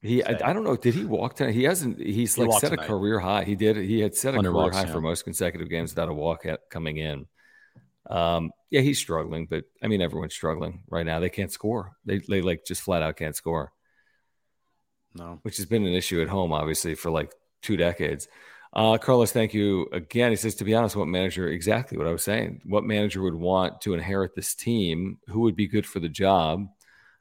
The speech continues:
Speaker 1: Uh, seriously, Melvin was so respected around the league and didn't work. Pure B S." Yeah, I don't, I don't think it's gonna be a desirable position at all.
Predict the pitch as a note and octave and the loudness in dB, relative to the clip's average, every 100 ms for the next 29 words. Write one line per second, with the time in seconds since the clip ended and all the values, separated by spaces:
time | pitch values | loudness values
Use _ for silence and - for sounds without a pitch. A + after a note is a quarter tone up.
0 | _ G2+ F#2 A#2+ B2 - G2+ G#2+ G2+ G#2 | _ -6 -2 2 2 2 2 2 2 -2
1 | F#2+ A2+ G#2 F#2 A2+ G#2+ - F#2 F2+ E2 | 0 0 0 0 0 0 0 0 0 0
2 | A2 F#2 F2 F2 E2+ G#2 F#2 - - G#2 | 0 0 -4 -4 0 2 0 -4 -4 -4
3 | E2 D#2+ F2 D#2+ - G2+ - G#2+ B2+ C3 | -2 0 0 0 -2 -4 2 2 2 0
4 | - E2+ F#2+ A#2+ - _ F2 D#2+ - E2+ | -2 -2 0 -2 -6 _ -8 -8 -8 -6
5 | D2+ D2+ D2 D#2+ D#2+ D#2 D2+ D#2+ D#2+ - | -4 -6 -6 -6 -6 -6 -8 -8 -8 -8
6 | D#2 D2+ D#2 D2 - | -8 -6 -4 -6 -10